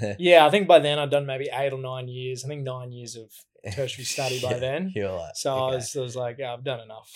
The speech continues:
Speaker 1: I can
Speaker 2: <laughs>
Speaker 1: cross
Speaker 2: Degree.
Speaker 1: this stuff over into
Speaker 2: Yeah, but you still gotta do the work. And so I was very thankful for that time before, a-, after I, um, finished my studies that I found a supervisor that was just incredible.
Speaker 1: Mm-hmm.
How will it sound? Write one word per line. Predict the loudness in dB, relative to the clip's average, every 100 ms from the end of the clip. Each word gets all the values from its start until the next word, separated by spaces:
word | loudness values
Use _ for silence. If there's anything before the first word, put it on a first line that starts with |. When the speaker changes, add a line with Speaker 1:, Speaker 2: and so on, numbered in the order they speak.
| -6
Speaker 1:
I | -4
can | -2 0
Speaker 2:
<laughs> |
Speaker 1:
cross | 2 2
Speaker 2:
Degree. | 0
Speaker 1:
this | -6
stuff | -6 -6 -4
over | -4 -4
into | -6 -4 0 4
Speaker 2:
Yeah, | 6 6 4 -2 4
but | 6 8
you | 6
still | 4
gotta | 6 4 2 -10 _ 0
do | 2
the | 6
work. | 8 8 6
And | -2
so | 2 4
I | 4 2
was | 0
very | 0 2 0
thankful | -2 -6 -6 -6 -6 -8
for | -8 -6
that | -6 -8
time | -8 -8 -8
before, | -12 -8 -4 -2 -4 -4
a-, | -4 -4 -2
after | -2 -2 -2 -2 -2 -8 _ _ _ _ _
I, | -10 -8 -6
um, | -6 -8 -10 -16 -20 _ _ _ _
finished | -6 -2 -2 -4
my | -8
studies | -8 0 4 4 2 -2
that | -2 0
I | 0 -2 -4 -10 _
found | -8 -4 -4
a |
supervisor | -6 -6 -6 -4 -6 -6 -10 -12
that | -14 -14
was | -16 -16
just | -16 -16 -20 _ _
incredible. | -14 -12 -10 -10 -12 -14 -12
Speaker 1:
Mm-hmm. | -12